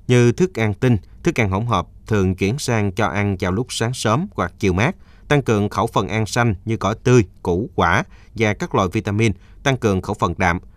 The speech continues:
đồng thời giảm mỡ và đường. Để hỗ trợ bà con nông dân trong việc chăm sóc đàn gia súc vào mùa khô, các cán bộ nông nghiệp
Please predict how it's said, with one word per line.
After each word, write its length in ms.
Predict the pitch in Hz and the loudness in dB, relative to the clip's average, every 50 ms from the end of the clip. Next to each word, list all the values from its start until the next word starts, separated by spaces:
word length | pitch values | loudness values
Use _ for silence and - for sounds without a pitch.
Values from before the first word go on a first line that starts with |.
| - | -4
đồng 180 | - 110 98 90 | -2 0 0 2
thời 240 | 107 101 98 92 87 - | 2 2 2 2 0 -2
giảm 200 | - 92 101 135 | -4 -4 -2 -2
mỡ 200 | 139 92 87 92 117 | -2 -2 -2 -2 -2
và 80 | - 104 | 0 2
đường. 200 | 95 98 90 - - - - - - - - - - - - - - - | 2 2 2 0 -2 -8 -20 -20 -20 -20 -20 -20 -20 -20 -20 -20 -12 -2
Để 120 | - - 127 | 0 2 2
hỗ 140 | 151 170 165 - | 2 2 0 2
trợ 200 | 127 107 104 101 | 2 4 4 4
bà 180 | - 113 110 | 2 2 2
con 180 | 110 - 131 123 | 2 2 2 0
nông 100 | 123 110 - | 0 0 0
dân 200 | 127 120 117 110 | 0 0 0 0
trong 160 | - 123 113 | 0 -2 -2
việc 240 | - 107 95 - - | -2 -2 -4 -2 0
chăm 140 | 117 110 104 | 0 0 0
sóc 320 | - - 180 - - - | 0 -2 -4 -6 -4 -4
đàn 140 | 113 98 87 - | -4 -2 -2 -2
gia 80 | 107 | -2
súc 240 | 95 - - 190 185 - - | -2 0 0 0 0 0 0
vào 100 | 107 90 | 0 0
mùa 120 | 90 85 | 0 0
khô, 280 | - - 110 104 92 - - - - - - | 2 2 2 2 2 -2 -8 -20 -20 -8 -6
các 120 | 165 151 | -4 -2
cán 140 | - 151 180 - | -2 -2 -2 0
bộ 140 | 101 92 92 | 0 0 0
nông 120 | 101 92 - | 0 0 0
nghiệp 160 | 104 90 - | 0 0 0